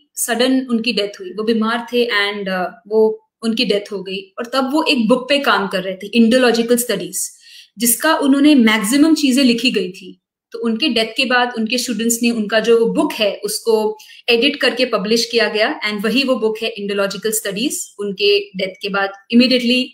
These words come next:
इन दोनों ने, John Correra Alfonso ने और Bernard एंड Anderson, ये दो students ने उनके work को edit करके publish किया Father Heras के नाम पे।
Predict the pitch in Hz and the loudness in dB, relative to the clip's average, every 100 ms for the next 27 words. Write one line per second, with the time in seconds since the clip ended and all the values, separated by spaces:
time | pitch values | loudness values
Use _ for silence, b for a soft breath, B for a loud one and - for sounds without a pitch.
0 | - 233 226 202 202 208 277 226 208 208 | -2 2 4 2 0 -2 -4 0 0 0
1 | 220 208 202 - - 214 196 214 214 220 | 0 2 0 -4 -6 -8 -6 -6 -6 -4
2 | 202 190 190 B B 208 226 233 233 214 | -2 -2 -4 B B 2 4 4 2 0
3 | 202 208 208 214 214 196 185 196 226 247 | 0 -2 0 0 0 -4 -6 0 2 4
4 | 254 226 240 240 247 311 220 214 214 202 | 2 4 4 4 0 -2 -4 -4 -2 -2
5 | 214 262 220 262 294 262 233 269 359 226 | -2 -2 0 0 0 -2 -2 -4 -4 -4
6 | 190 196 - - 226 - - _ _ _ | -2 -2 -4 -6 -6 -6 -14 _ _ _
7 | - 208 226 214 202 202 233 180 156 - | -2 2 2 4 2 0 -4 -4 -8 -12
8 | - | -20